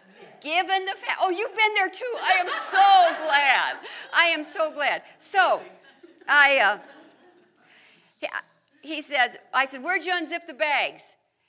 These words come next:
He said, "Uh, uh, on the front seat." I said, "Where'd you get the cooler?" "Out of the cedar chest." He said, "Go to the, go to the garage."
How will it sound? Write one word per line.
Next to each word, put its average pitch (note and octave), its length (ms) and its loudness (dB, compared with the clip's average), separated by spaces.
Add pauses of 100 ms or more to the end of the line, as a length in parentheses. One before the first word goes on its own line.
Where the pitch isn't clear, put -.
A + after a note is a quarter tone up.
(140)
He C4 140 -20
said, A3+ 540 -4
"Uh, G3 300 -4 (520)
uh, G#3+ 240 -10
on C4 160 -4
the D4 80 -12
front C#4+ 300 -8
seat." B3 420 -14
I A3 80 -10
said, A#3+ 160 -18
"Where'd C#4 220 -10
you - 60 -20
get C#4 120 -14
the - 60 -20
cooler?" B3+ 360 -12
"Out A#3+ 220 -4
of A#3 140 -12
the A3 120 -14
cedar A#3 280 -14
chest." G#3 360 -14 (480)
He C#4+ 100 -20
said, B3 220 -10
"Go D#4+ 220 -6
to G4 100 -8
the, D#4+ 220 -10
go D4 160 -6
to E4 60 -12
the D4 500 -8
garage." G#3 560 -6